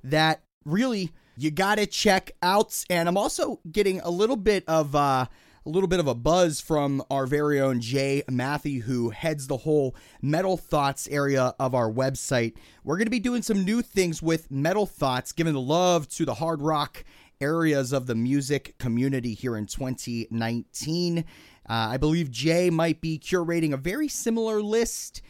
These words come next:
If you're curious on how to get involved with your band, with any kind of, uh, representation of your music, hit us up on Twitter at Spin Thoughts. Our website is the spinning thoughts dot com. We got big plans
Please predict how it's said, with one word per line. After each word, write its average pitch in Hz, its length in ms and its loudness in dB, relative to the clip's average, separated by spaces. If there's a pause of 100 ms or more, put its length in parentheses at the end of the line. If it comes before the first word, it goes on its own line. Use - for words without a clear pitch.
(180)
If - 160 -4
you're 185 120 2
curious 208 960 -2 (240)
on 139 460 0
how 175 260 -4
to 175 80 -4
get 151 200 -4
involved 143 600 2
with 127 200 -4
your 135 140 -2
band, 135 640 -4
with 117 260 -6
any 139 180 -4
kind 135 340 -4
of, 117 260 -4 (320)
uh, 104 240 -2
representation 143 760 -2
of 120 100 -2
your 120 160 -2
music, 127 600 -2 (240)
hit 170 160 -4
us 185 120 -2
up 180 140 -4
on 170 160 -2
Twitter 147 460 -6
at 143 180 0
Spin 139 260 -2
Thoughts. 170 380 -2
Our 143 120 0
website 143 600 -2
is 131 460 -2 (280)
the 143 460 -2
spinning 120 480 -4
thoughts 139 440 -6
dot 123 340 -6
com. 139 240 -2
We 131 80 -4
got 117 200 -4
big 120 160 -6
plans 127 460 -4